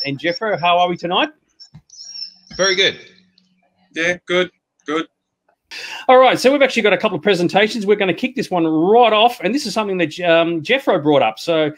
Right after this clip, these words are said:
Speaker 1: Jeffro, I'm gonna pass over to you. I'm gonna get some pictures up in a second, and we can go from there. So, uh, away you go, sir.
Speaker 2: Yeah, certainly. So we were looking at, um, uh,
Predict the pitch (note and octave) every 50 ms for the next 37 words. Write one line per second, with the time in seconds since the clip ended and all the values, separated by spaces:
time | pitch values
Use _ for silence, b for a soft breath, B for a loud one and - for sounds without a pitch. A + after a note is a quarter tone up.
0 | B B B _ - C4+ C4 - G3+ G#3 G#3 G3 E3+ - - F3 F3 E3+ D3+ -
1 | F3+ E3 E3 D#3+ D#3 E3 F#3 G#3+ A#3+ C4 A3+ F#3+ D#3 D3+ D#3 D3+ D3+ C3+ C3+ -
2 | G3 F#3 - D#3 D3 E3+ E3+ E3 D3+ D3 - A3+ B3+ D4+ E4+ D#4+ D4+ D4+ b b
3 | b b b b _ D#3+ D#3 D#3+ E3 E3 E3 E3+ F3+ F3 - E3 D3+ E3 F3 F#3
4 | - - F3 E3 D#3+ F3 G#3+ A#3 F#3+ - - - E3+ E3 E3+ E3+ E3+ E3 D#3 D3+
5 | F3 F3+ F#3 E3+ F#3+ A3 G#3+ - - A3 C4+ C#4 - b b b b b b b
6 | b _ _ _ _ _ _ _ _ _ _ _ _ - G#3 A#3+ B3+ D#3+ B2+ -
7 | - G3 G3 F3+ F#3+ D#3+ C#3 - - E3 D#3 D#3 D#3 D#3 E3+ E3+ E3 E3 D#3+ E3+
8 | E3+ F3 E3+ D#3+ - - F3+ G3 F3+ - G#3+ G3 F#3 E3 B2+ - - - - D#3
9 | D3+ D3 D3+ D3 D3 C#3+ C#3+ C#3+ - B B B B B B B B B B B
10 | B B B - B2+ C#3 C#3 C#3 C3+ C#3 C3+ C3 B2+ -